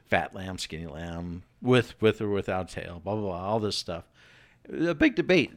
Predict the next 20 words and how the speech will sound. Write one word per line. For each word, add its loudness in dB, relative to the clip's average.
It's, -14
it's 2
kinda 0
hilarious, -2
but -2
it, 0
it 4
was 4
a 0
debate. 4
And 0
so 6
we, 6
we, 0
we 0
wanted 4
an -6
image -2
that -2
portrayed 2